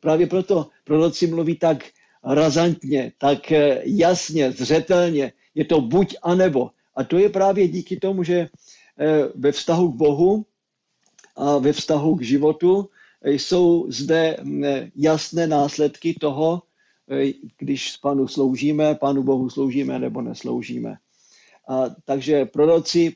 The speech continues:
připomínají lidem požehnání i zlořečenství. A snaží se je přivést k pokání,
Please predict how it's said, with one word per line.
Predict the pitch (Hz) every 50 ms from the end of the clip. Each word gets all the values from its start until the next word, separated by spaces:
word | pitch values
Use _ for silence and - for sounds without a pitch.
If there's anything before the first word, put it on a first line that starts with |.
| _ -
připomínají | - - 170 156 - 170 165 160 165 160 156 151 151 151 143
lidem | 147 143 139 143 147 147 147 139 - _ _ _ _
požehnání | - 147 135 131 165 160 156 160 160 160 165 165 165 165 165 165 170 160 - _ _ _ _ _ _ _ -
i | 143 139
zlořečenství. | 123 135 131 135 127 - 131 123 123 117 - - - 120 117 110 - _ _ - _ _ _ _ _ -
A | 135 131
snaží | - - 135 143 139 156 147
se | 147 160 151 147
je | 143 131
přivést | - - - - 175 170 147 160 156 156 143 - - -
k | - _ _ -
pokání, | 156 151 151 - 160 156 151 147 147 135 123 113 113